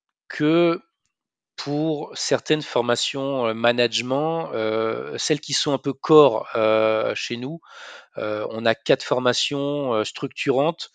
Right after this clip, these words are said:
qui correspondent à des niveaux de management. Euh, donc, ce sont nos formations management corporate. Celles-là, on me dit, euh, on travaille tellement sur le comportemental que on ne croit qu'en le présentiel. Donc, ce que je fais, c'est que je fais du maintien,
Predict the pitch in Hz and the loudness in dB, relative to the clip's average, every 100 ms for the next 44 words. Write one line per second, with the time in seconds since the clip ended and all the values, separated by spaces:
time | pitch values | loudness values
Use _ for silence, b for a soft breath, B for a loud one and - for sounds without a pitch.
0 | B B _ - 120 131 120 - - 143 | B B _ -16 -4 0 2 0 -2 -2
1 | 147 113 110 107 110 113 117 120 135 117 | 4 6 6 4 2 -4 -4 -4 -2 -2
2 | 107 101 98 - _ B B B B B | -2 -4 -10 -18 _ B B B B B
3 | _ - 107 104 104 98 98 104 110 113 | _ -6 0 2 4 4 2 -2 -4 -6
4 | 113 107 107 - 127 - 139 127 - 117 | -6 -8 -8 -4 -4 -4 -4 -4 -2 0
5 | 110 143 120 110 123 - 117 - 104 - | 0 0 0 0 -2 -2 -4 -2 -4 -4
6 | - - 120 147 165 156 120 120 120 151 | -4 0 6 8 6 4 -2 -6 -8 -10
7 | 165 151 117 110 117 120 - 131 131 175 | -6 -4 -2 -2 -4 -8 0 2 4 2
8 | 165 165 - 127 131 131 - 131 127 156 | 2 -2 -4 -8 -8 -8 -6 -6 0 2
9 | 165 170 b b b _ - 143 170 196 | 2 -2 b b b _ -2 0 0 -4
10 | 127 127 - 151 - 160 185 - _ 123 | -6 -4 0 0 2 -2 -2 -10 _ -4
11 | 127 - 131 123 - 117 107 - - 123 | -4 0 -2 -2 -4 -6 -6 -10 -10 -10
12 | - - _ _ - - 131 - 175 175 | -10 -20 _ _ -20 -6 -4 4 4 4
13 | 147 120 127 151 131 139 156 - 160 | 0 -4 -4 -4 -2 2 4 4 0